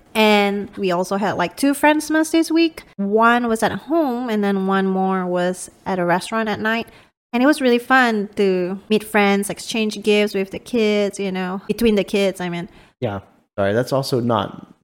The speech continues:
Speaker 2: n-, like, our normal routine for Christmas as far
Speaker 1: Mm-hmm.
Speaker 2: as, like, m-, meeting up with friends for, you know, Friendsmas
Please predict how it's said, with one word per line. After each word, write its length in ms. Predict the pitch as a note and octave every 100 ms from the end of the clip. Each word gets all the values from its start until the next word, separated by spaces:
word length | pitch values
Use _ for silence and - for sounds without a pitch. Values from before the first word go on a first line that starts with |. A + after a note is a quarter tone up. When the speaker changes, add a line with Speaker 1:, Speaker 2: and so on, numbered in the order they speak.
| -
Speaker 2:
n-, 440 | A2 A2+ A2+ -
like, 240 | G#2+ G#2+ -
our 140 | A#2
normal 420 | A2 A2 A#2+ B2+
routine 540 | B2 B2 B2 C3 C3 B2+
for 120 | B2+
Christmas 540 | - B2 - B2+ - - - _ _
as 100 | B3
far 140 | A#3
Speaker 1:
Mm-hmm. 100 | A#2+
Speaker 2:
as, 80 | A2+
like, 140 | A2+ A2
m-, 180 | A2+ - - - _
meeting 200 | B2+ B2
up 140 | A2+ A#2
with 160 | A2+
friends 460 | A#2 A2+ A#2 A#2 - _ - _ _ _ -
for, 320 | G#2+ G#2 G#2
you 120 | A2+
know, 180 | G#2+ G2+
Friendsmas 800 | - A2 A2 A2 A2 - - -